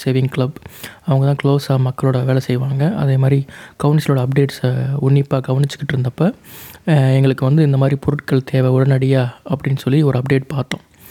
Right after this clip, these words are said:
அதை பார்த்த உடனேயே எங்களுக்கு, அது வரைக்கும் எங்களுக்கு எங்கே கொ-, உதவி செய்யணும்னு நினைப்பு இருந்ததே தவிர, அதை எங்கே கொண்டு போய் சரியா சேர்க்கணும்னு எங்களுக்கு விவரங்கள் இல்ல.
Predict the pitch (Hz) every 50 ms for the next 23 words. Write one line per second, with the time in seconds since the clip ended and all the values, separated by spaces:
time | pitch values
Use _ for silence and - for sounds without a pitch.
0 | - - - - - - - 147 135 131 - - 139 160 160 - 156 143 135 139
1 | 135 135 143 165 185 170 147 135 127 - - 139 139 131 131 - - 127 127 127
2 | 131 - 127 135 147 151 175 175 196 170 151 139 135 131 131 143 170 190 202 165
3 | - - 139 131 135 - - - - - - 151 170 196 190 156 180 180 190 202
4 | 202 190 156 147 147 156 175 170 - 160 160 156 156 151 147 135 139 139 143 156
5 | 156 135 147 170 - - - - - - - - - - 135 135 135 139 160 185
6 | 208 196 196 170 165 165 175 170 160 - 139 151 170 165 156 151 - 131 127 -
7 | 143 147 143 131 123 - 120 120 127 127 147 196 - 135 135 139 139 135 127 123
8 | 131 - -